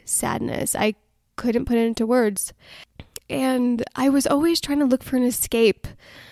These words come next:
I had fallen in love with travel,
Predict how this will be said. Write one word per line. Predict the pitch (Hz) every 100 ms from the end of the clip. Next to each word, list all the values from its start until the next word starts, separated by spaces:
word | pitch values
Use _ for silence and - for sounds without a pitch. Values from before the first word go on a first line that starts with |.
| - - - - _ _ _ _ - - - -
I | 254
had | 262
fallen | - 254 240 262
in | 262
love | 240 226 208
with | 226 226 - - -
travel, | - - - 214 226 - 233